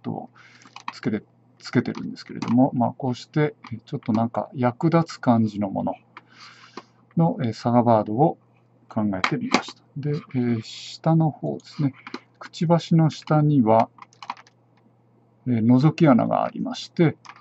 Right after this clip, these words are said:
えー、ボールペンの残量、えー、最後の方になったら見えるということですね。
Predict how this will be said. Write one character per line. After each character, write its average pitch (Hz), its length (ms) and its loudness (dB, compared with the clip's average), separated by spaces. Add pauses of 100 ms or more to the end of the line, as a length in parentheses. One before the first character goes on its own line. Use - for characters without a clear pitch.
(240)
え 131 40 -4
ー、 107 380 -4 (1300)
ボ 143 80 4
ー 139 40 6
ル 139 80 2
ペ 147 120 4
ン 127 60 8
の 104 100 2
残 139 300 6
量、 135 260 2 (160)
え 113 40 -4
ー、 101 180 -10
最 156 260 2
後 143 140 6
の 127 80 6
方 147 120 4
に 117 120 6
な 104 80 2
っ - 100 -10
た - 80 -2
ら 131 80 4
見 110 260 0
え 110 60 -2
る - 80 -14
と - 140 -20 (560)
い 107 60 -2
う 107 40 -4
こ - 120 -12
と - 100 -18
で - 40 -20
す - 140 -6
ね。 131 140 0